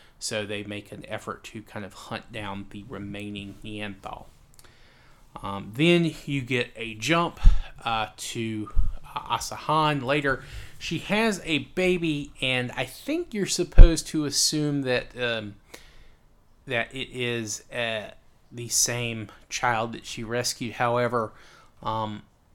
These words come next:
I think there's a time jump of a number of years. I'm not sure exactly how long it's supposed to have been, but then it does seem that she has,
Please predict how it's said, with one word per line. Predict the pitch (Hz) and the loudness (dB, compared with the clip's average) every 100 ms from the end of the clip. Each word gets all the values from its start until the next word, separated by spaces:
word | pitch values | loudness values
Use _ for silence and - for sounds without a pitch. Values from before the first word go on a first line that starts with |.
| _ _ - - | _ _ -14 -8
I | 127 | -8
think | - 185 262 214 | -4 -4 -4 -2
there's | 147 127 | -4 -2
a | 110 | -6
time | - - 120 135 151 | -8 -6 -4 -2 -2
jump | 165 170 | -4 -4
of | 123 113 | -6 -6
a | |
number | 117 120 123 123 | -6 -6 -6 -6
of | 113 110 | -8 -10
years. | 107 117 127 127 | -10 -8 -8 -8
I'm | 117 120 | -8 -8
not | 120 120 | -4 -6
sure | - - - 123 120 | -4 -6 -4 -4 -4
exactly | 117 117 110 110 101 113 - 127 131 139 - - - - - - - - - - | -6 -12 -14 -12 -6 -8 -8 -10 -10 -14 -20 -20 -20 -20 -20 -20 -20 -20 -20 -16
how | - 107 | -8 -8
long | 107 110 113 117 | -4 -4 -4 -6
it's | 101 - | -10 -4
supposed | - - - - 104 - - 123 123 - | -4 -4 -8 -10 -12 -12 -6 -4 -6 -8
to | |
have | 107 110 107 | -10 -8 -8
been, | 127 123 113 | -6 -6 -6
but | 110 - | -8 -10
then | 127 127 | -8 -6
it | 117 113 | -8 -4
does | 131 127 | -2 0
seem | - 131 123 | 0 -2 -6
that | 113 - | -8 -8
she | - 123 | -10 -12
has, | - 113 113 107 101 - | -8 -4 -4 -4 -4 -8